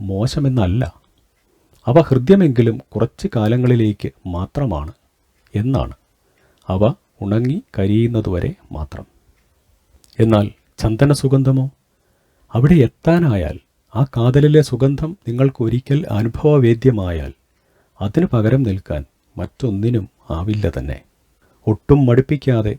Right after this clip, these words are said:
അത് നിങ്ങളുടെ മനവും തനുവും കുളിർപ്പിക്കും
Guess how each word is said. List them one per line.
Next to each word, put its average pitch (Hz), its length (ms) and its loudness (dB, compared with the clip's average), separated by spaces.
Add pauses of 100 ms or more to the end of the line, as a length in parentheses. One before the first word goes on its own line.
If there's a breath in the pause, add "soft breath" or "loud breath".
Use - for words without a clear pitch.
(100)
അത് 107 200 -4
നിങ്ങളുടെ 117 400 -2 (540)
മനവും 117 460 0 (240)
തനുവും 123 420 -2 (120)
കുളിർപ്പിക്കും - 540 -10